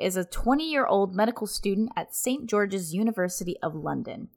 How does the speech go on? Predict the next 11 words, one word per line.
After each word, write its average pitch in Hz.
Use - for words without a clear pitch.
He's 254
the 254
co-author 233
of 202
an 208
incredible 277
book 208
called 262
Mind 214
the 196
Gap, 143